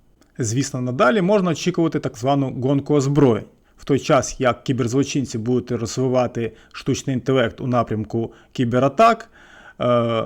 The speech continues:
зі сторони правоохоронних органів можна очікувати розвиток штучного інтелекту саме для захисту користувачів. Але насправді не тільки кіберзлочини. Штучний інтелект може планувати і пограбування банка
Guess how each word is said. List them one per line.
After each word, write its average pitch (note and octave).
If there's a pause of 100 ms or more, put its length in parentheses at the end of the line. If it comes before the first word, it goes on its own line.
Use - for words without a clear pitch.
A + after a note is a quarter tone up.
зі A#2+
сторони D#3
правоохоронних G#3
органів G3 (200)
можна G3+
очікувати E3+
розвиток C#3
штучного D3+
інтелекту C#3+
саме C#3+
для D3
захисту C#3 (320)
користувачів. A#2+ (680)
Але C3+
насправді A#3 (180)
не C4
тільки A#3+
кіберзлочини. C#3+ (680)
Штучний -
інтелект G#3
може G#3+
планувати G#3
і C3
пограбування D3
банка A2+